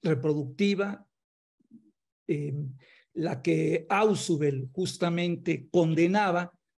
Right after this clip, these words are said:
porque si por algo apostó fue por esta memoria comprensiva. Y los profesores y los planes de estudio a veces hemos contribuido en esa dirección. Y que el producto,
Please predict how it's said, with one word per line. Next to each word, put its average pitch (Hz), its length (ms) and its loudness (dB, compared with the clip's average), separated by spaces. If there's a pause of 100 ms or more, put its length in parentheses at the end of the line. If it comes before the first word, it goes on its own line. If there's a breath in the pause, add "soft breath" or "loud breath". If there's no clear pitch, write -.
porque 131 280 -4
si 147 160 -4
por 160 220 2
algo 180 280 4
apostó 170 420 -2
fue 170 200 0
por 165 140 2
esta 165 220 -2
memoria 160 400 -2
comprensiva. 156 640 -6 (400 loud breath)
Y 233 120 4
los 208 260 2
profesores 190 600 2
y 226 60 0
los 190 200 -2
planes 196 380 -2
de 202 100 4
estudio 185 400 0
a 185 60 4
veces 190 480 4
hemos 170 280 -8
contribuido 160 840 -2 (300 loud breath)
en 165 160 0
esa 170 200 2
dirección. 151 600 0 (400 soft breath)
Y 214 180 0
que 202 120 2
el 180 160 4
producto, 185 960 2